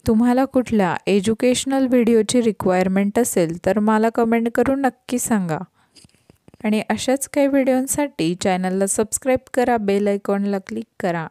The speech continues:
आणि फ्रेंड्ससोबत शेअर करा. व्हिडिओला लाईक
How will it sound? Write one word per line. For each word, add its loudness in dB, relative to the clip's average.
आणि -4
फ्रेंड्ससोबत -4
शेअर 0
करा. -4
व्हिडिओला 2
लाईक 0